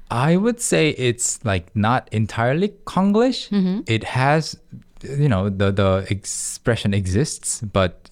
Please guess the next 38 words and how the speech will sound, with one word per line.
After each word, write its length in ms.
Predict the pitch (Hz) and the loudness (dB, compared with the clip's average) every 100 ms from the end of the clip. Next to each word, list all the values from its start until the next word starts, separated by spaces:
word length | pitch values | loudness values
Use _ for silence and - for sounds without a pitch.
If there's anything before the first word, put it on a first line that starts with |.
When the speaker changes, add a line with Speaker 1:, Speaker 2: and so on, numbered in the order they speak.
| - | -6
Speaker 1:
if, 260 | 92 - | -6 -6
if 140 | 113 110 | -6 -4
you 60 | |
say 160 | 98 117 | -2 -2
S 180 | 98 - | -4 -2
N 120 | 95 | 0
S, 320 | 139 117 - - | 0 0 -6 -12
like, 140 | - 87 | -8 -2
in 400 | 90 87 87 90 | 0 0 -2 -2
a 100 | 87 | 0
normal 540 | 90 113 123 123 123 | 2 2 2 2 0
English-speaking 640 | 110 107 110 - - 101 101 | -2 -2 -2 -4 -6 -4 -2
environment, 420 | 92 104 113 98 | 0 0 -2 -2
you 160 | 90 95 | -2 -2
wouldn't 300 | 107 110 101 | 0 0 0
really 200 | 98 95 | 0 0
recognize 560 | 117 147 113 85 82 | -2 0 -2 -2 -2
it 100 | 87 | -4
as, 280 | 80 80 73 | -2 -4 -4
like, 160 | 80 80 | -8 -6
Speaker 2:
어. 40 | |
Speaker 1:
Facebook 480 | 87 - - 92 - | -6 -6 -6 -6 -4
or 140 | 80 | -4
Instagram. 480 | 90 - 127 120 254 - | -4 -6 -4 -2 -4 -6
Speaker 2:
네. 300 | 151 143 127 117 _ _ - - | -4 -4 -4 -10 _ _ -18 -8
Speaker 1:
Um, 440 | 87 90 87 92 90 - | -4 -2 -2 -4 -8 -6
I 60 | 104 | -4
think 460 | - 214 - - - _ - | 0 0 -2 -10 -18 _ -6
my 300 | 98 101 117 | 0 2 2
guess, 540 | - 90 120 - - - | 0 -2 -2 -6 -10 -12
this 300 | 107 110 107 | -2 -2 2
is 100 | 110 | 2
not 280 | 104 90 - _ - | 2 -2 -10 _ -6
accurate, 540 | 104 120 - 87 98 | -4 -4 -4 -4 -4
but 140 | - 90 | -6 -4
my 200 | 85 82 | -4 -4
guess 500 | 82 104 123 170 - | -2 0 0 -2 -4
is, 520 | 107 101 95 92 | -2 0 2 0